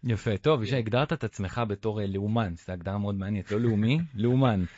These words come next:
Speaker 3: כן.
Speaker 1: אה, ובאמת, אה, אני זוכר את הסרטונים שלך בכאן אחת עשרה, וגם שמעתי פודקאסט שלך אצל, אה, אורי מלמד, וככה אתה הגדרת את עצמך, אה, מי שמאתגר את הימין מימין, כן? היום אתה רואה את החברה הישראלית, אנחנו ככה בהפוגה עם הסיפור של איראן,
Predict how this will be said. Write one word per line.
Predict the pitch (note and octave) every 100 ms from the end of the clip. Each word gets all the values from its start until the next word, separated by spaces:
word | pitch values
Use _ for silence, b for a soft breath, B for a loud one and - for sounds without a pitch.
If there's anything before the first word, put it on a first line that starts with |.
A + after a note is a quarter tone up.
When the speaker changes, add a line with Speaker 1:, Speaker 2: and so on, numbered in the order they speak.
| -
Speaker 3:
כן. | - - A2
Speaker 1:
אה, | A2+ G#2+ G#2 G#2 G2+
ובאמת, | G#2 G#2+ B2 C3 -
אה, | B2 A#2 A2+
אני | A2
זוכר | G#2 G2 B2
את |
הסרטונים | B2+ A2 G2 A#2
שלך | -
בכאן | G2+ F#2+ G#2
אחת | G2 B2+ D3+
עשרה, | A2+ G2+
וגם | F#2+ F#2+
שמעתי | G2 F#2+
פודקאסט | G2 G2+ - G#2
שלך | G#2
אצל, | F#2 - F2+ F2
אה, |
אורי | F#2 G2 F#2+
מלמד, | G2 C3 C3+ F#2+
וככה | F#2 G2+ -
אתה | G2+ G#2+ G#2 B B B -
הגדרת | A#2 D3 D3+
את | C#3
עצמך, | B2 B2 A#2
אה, | D#3+ D#3+ - A#2 A2+ G#2+
מי | - C#3 C#3+
שמאתגר | D3+ A#2+ A2+ C#3
את | C3+
הימין | B2 A2+ C#3 D#3+ D3+
מימין, | B2+ C#3 B2 C3+ G2 D2 - -
כן? | G2 A2+ b b b b b -
היום | C#3+ F#3
אתה | F3 D3
רואה | C#3+
את |
החברה | A#2 A#2+ A#2
הישראלית, | A2 G2 G#2+ G2+ G2+ G#2 G2+ G2+ -
אנחנו | G2 G2 - F#2+
ככה | G2 F#2+
בהפוגה | F2+ F#2 F#2+ G2
עם | G2 F#2+
הסיפור | - - F#2
של | - F#2+
איראן, | G2+ F#2+ G2 F#2+ F#2+